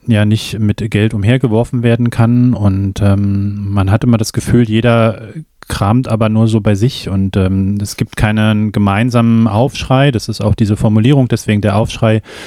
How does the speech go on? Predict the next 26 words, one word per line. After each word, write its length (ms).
zu 120
sagen, 480
wir 100
müssen 540
das 400
neu 220
sortieren 580
und 100
zwar 180
nicht, 400
können 200
wir 60
nicht 180
auf 100
kommunaler 520
Ebene, 320
sondern 220
das 140
muss 260
bundesweit 680
ja 100
neu 200
sortiert 460
werden, 200
zu 120
sagen, 500